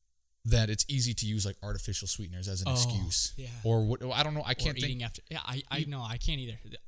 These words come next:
Speaker 1: Like, uh,
Speaker 2: there's
Speaker 1: but
Speaker 2: so many out there.
Speaker 1: there's the, but yeah, just whatever the, like, science, you know, whether it's, uh, you have to do cardio at the end of your workout
Speaker 2: Right.
Speaker 1: instead of before 'cause you're gonna burn more fat, or, like, fasted cardio in the morning versus
Speaker 2: Mm-hmm.
Speaker 1: unfasted. Like,
Speaker 2: Yeah.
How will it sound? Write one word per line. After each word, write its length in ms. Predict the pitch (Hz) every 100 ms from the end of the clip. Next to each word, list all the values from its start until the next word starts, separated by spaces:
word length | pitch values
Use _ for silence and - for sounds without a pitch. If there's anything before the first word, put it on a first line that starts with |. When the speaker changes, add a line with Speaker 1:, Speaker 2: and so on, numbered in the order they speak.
| -
Speaker 1:
Like, 260 | 127 120 123
uh, 60 |
Speaker 2:
there's 140 | 117 123
Speaker 1:
but 60 |
Speaker 2:
so 120 | 151
many 220 | 139 127 117
out 180 | 120 -
there. 160 | 113
Speaker 1:
there's 220 | 139 135
the, 180 | - 123 117 - - - 120
but 160 | 110
yeah, 180 | 110 90
just 180 | 107 110
whatever 320 | 127 135 143
the, 180 | 131 127
like, 280 | 113 101 - -
science, 500 | - - 110 113 113
you 100 | 110
know, 240 | 101 95 95 -
whether 420 | 110 120 117 110
it's, 280 | 107 - -
uh, 220 | 104 98
you 100 | 104
have 160 | 104 113
to 80 | 107
do 80 |
cardio 420 | 101 - 107 107 107
at 160 | 104 -
the 80 | -
end 160 | 110
of 100 | 101
your 100 | 95
workout 440 | 87 85 - 60 120
Speaker 2:
Right. 300 | 113 107 101 - - -
Speaker 1:
instead 260 | 104 -
of 100 | 98
before 380 | 92 - 117 92
'cause 160 | 92 95
you're 80 | 98
gonna 120 | 95
burn 240 | 92 92
more 160 | 92 92
fat, 280 | - 90 -
or, 160 | 110 98
like, 160 | 90 87
fasted 440 | - 90 - 104
cardio 240 | - 98
in 40 | 98
the 60 |
morning 200 | 101 113
versus 200 | 117 120 107
Speaker 2:
Mm-hmm. 100 | 104
Speaker 1:
unfasted. 600 | 104 98 80 - - 90
Like, 160 | 90
Speaker 2:
Yeah. 160 | 110 98